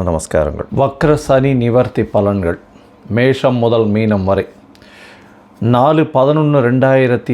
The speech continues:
இருபத்தி நாலுலேருந்து ஆறு மூணு ரெண்டாயிரத்தி இருபத்தி நாலு வரலும் உண்டான நாட்கள்ல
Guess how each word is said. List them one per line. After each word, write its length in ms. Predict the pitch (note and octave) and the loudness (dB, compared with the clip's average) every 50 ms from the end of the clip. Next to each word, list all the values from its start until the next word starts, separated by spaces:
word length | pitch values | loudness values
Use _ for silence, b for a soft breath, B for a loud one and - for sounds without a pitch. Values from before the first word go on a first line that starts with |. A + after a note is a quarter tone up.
| A2+ | 0
இருபத்தி 340 | G#2+ A#2 A2 A2+ A2 - A2 G#2 G2+ | 2 2 0 0 -2 -2 -2 0 0
நாலுலேருந்து 580 | G2+ G#2+ A2 G2+ F2+ F2 F2+ F2+ F#2 F#2 G#2+ - - - | 2 2 2 2 0 0 -2 -2 -2 -4 -4 -6 -6 -4
ஆறு 480 | - G#2+ A2+ B2+ C#3+ D3 D3+ D#3+ D#3 B2 G#2+ A2 | -2 0 2 2 2 2 0 0 -2 -2 -2 -2
மூணு 400 | B2+ C#3+ E3 E3+ E3 D3 A#2 A2+ | -2 0 0 0 0 0 0 0
ரெண்டாயிரத்தி 560 | A2+ A#2+ B2 C3 C3 B2+ B2+ A#2 A#2 - - A#2 G#2 | 0 0 0 0 2 2 2 0 -2 -4 -4 -2 0
இருபத்தி 380 | G2+ A2 A2+ A#2 A2+ - A2+ G#2 G2+ | 0 0 0 -2 -4 -4 -2 -2 0
நாலு 200 | F#2+ F#2+ F#2+ F#2+ F#2 | 0 0 2 2 2
வரலும் 260 | F#2 F#2+ G2+ G#2+ G#2 - - G#2+ | 0 0 0 -2 -4 -6 -6 -4
உண்டான 340 | G#2 G2 G#2 G2+ F#2+ F#2+ F2 F2 | -2 0 0 0 0 0 -2 -4
நாட்கள்ல 460 | F2 F2 - - - E2+ E2 F#2 B2 | -4 -6 -6 -6 -6 -6 -4 -6 -6